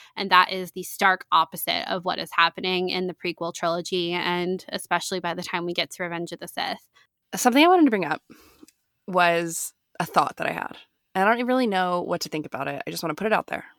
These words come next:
Speaker 2: okay?
Speaker 1: Okay.
Speaker 2: I wanna know if there's a connection between the clouds in the Nihil and the Cloud Riders in Solo, A K A Enfys Nest, and her whole crew. Because they're marauders, the Nihil are marauders,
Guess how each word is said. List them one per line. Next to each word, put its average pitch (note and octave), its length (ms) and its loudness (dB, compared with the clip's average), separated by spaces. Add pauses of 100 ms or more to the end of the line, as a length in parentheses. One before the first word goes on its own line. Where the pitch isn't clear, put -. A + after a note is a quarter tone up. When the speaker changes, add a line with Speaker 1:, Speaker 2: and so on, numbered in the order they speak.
(160)
Speaker 2:
okay? E3+ 220 -4 (380)
Speaker 1:
Okay. F3+ 160 -10 (440)
Speaker 2:
I C#4+ 400 4 (100)
wanna A#3 160 6
know E3+ 220 6
if - 140 -4
there's E3+ 180 -2
a E3+ 40 -6
connection F3 460 -2
between D#3+ 500 -2
the D#3+ 120 -4
clouds F3 920 -2 (300)
in F3+ 380 -4
the F3+ 80 -4
Nihil D#3 600 -4 (240)
and E3+ 160 2
the D#3+ 60 0
Cloud D#3+ 360 0
Riders D#3+ 800 -2
in D#3+ 160 -2
Solo, D3+ 640 -2
A D#3+ 100 -2
K D3+ 400 -4
A - 40 -4
Enfys D3+ 340 -4
Nest, E3+ 540 -4 (500)
and D#3+ 380 0
her F3+ 260 -2
whole D#3+ 220 -4
crew. - 440 -4 (680)
Because F#3 260 -2
they're G3 120 6
marauders, D#3 920 2
the F3 100 -4
Nihil A#3 340 6
are A#3+ 60 4
marauders, D#3 920 2